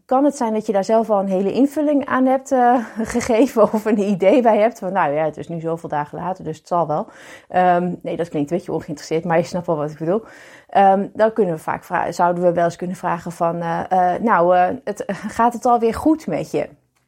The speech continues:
En, eh, in plaats van dat je vraagt van, "Hoe gaat het met je?" Eh, want ja, als je dus,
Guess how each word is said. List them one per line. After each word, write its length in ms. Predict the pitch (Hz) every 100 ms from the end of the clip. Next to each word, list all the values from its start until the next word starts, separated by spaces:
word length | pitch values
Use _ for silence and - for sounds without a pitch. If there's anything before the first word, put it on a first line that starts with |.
| _ _ _ _ _ - -
En, 400 | 208 208 208 -
eh, 320 | 190 185 180
in 140 | 196 226
plaats 280 | 208 175 208
van 80 |
dat 160 | 185 185
je 60 | 185
vraagt 260 | 151 151
van, 240 | - 151 -
"Hoe 320 | 190 196 190
gaat 260 | - 240 247
het 140 | 160
met 220 | - - -
je?" 140 | 180 - _ - - - _
Eh, 360 | 196 190 185 185 -
want 360 | 202 214 214 - _
ja, 300 | 208 214 -
als 200 | 233 -
je 100 | 220
dus, 380 | 202 202 -